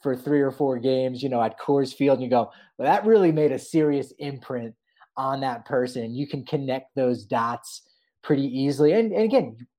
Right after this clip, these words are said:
we can't, we can't blame someone for that. It, it, it does sound wild to think, you know, a, a team that was, you know, fourth in the N L West and was,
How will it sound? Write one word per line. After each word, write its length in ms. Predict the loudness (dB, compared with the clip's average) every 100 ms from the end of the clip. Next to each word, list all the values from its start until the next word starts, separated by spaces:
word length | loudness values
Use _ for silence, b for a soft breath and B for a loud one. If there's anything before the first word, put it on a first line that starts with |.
| _
we 160 | -10 -10
can't, 280 | -4 -6 -4
we 80 | -4
can't 220 | -4 -2
blame 320 | -2 0 -2
someone 500 | -2 -4 -2 -4 -8 _ _ _ _
for 180 | 2 4
that. 180 | 2 0
It, 160 | -4 -8 _
it, 120 | -12 -8
it 140 | -6 2
does 220 | 2 4
sound 280 | 0 0 2
wild 340 | 2 2 -4
to 80 | -8
think, 320 | -4 -4 -4 -16 _ _ _ _ _ _ _ _ _
you 100 | -6
know, 100 | -4
a, 180 | -6 -8 -10
a 60 | -10
team 400 | -4 -4 -2 -2
that 260 | -2 -4 _ _ _ _ -16
was, 540 | -6 -4 -4 -6 -10
you 80 | -12
know, 120 | -12
fourth 320 | -2 2 2
in 80 | 0
the 120 | -6
N 160 | -4 -2
L 160 | 0 0
West 360 | -2 -4 -6
and 80 | -10
was, 240 | -10 -12